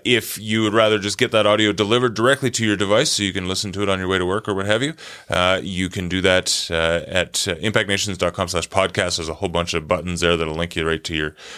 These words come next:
uh, favorite podcast app, or just use that app and search Impact Nations Podcast. You will find us. Hey, leave us a review there too. That's always really helpful.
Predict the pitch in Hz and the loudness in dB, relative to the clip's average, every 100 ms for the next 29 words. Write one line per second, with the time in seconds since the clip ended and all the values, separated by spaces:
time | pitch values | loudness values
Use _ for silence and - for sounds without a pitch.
0 | - - 78 78 92 82 - 90 87 90 | -8 -2 0 2 0 0 0 0 0 -2
1 | 82 - - 110 113 127 - - 110 117 | -2 -4 -4 0 2 0 -4 0 4 4
2 | 113 - 98 - 101 95 95 92 95 - | 2 -2 -2 -2 -2 0 2 4 4 0
3 | 82 - 107 104 - 107 101 95 90 90 | -2 0 0 0 -4 -6 -2 -2 -2 -4
4 | - 85 95 95 - 92 - 80 87 98 | -6 -4 -4 -2 -2 -4 -4 -4 -2 -2
5 | 101 98 98 - - - 139 139 131 123 | 0 2 0 -2 -8 0 2 4 2 2
6 | 98 87 92 85 76 87 78 78 82 80 | 0 2 2 2 0 -2 0 -2 -4 -6
7 | - 80 80 80 - - | -6 -6 -4 -4 -6 -18